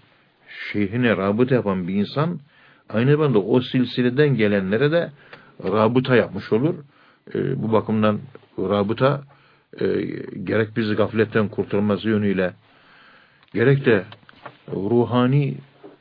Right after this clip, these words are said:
yüce zatlarla temasa geçme yönünde büyük faydası olduğu söylenebilir ve, e, mühim bir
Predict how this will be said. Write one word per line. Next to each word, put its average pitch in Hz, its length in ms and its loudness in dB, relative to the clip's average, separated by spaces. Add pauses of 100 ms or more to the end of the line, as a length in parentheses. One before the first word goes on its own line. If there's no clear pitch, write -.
(320)
yüce 110 380 0
zatlarla 104 760 0
temasa 110 400 0
geçme 104 320 -2
yönünde 92 460 -4 (500)
büyük 127 260 -2
faydası 92 440 -2
olduğu 95 460 -2 (140)
söylenebilir 95 720 -6 (600)
ve, 101 200 2 (340)
e, 95 80 -8
mühim 110 380 -2
bir 87 120 -4